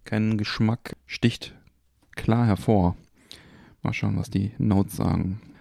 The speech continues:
Orange, Zitrusfrüchte, Haferflocken,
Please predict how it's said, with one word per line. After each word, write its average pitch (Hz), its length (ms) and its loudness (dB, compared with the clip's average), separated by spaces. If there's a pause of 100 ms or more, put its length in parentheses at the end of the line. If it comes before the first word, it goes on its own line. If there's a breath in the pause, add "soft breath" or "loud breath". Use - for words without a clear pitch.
(120)
Orange, 131 720 6 (120)
Zitrusfrüchte, 151 920 2 (600 soft breath)
Haferflocken, 143 840 0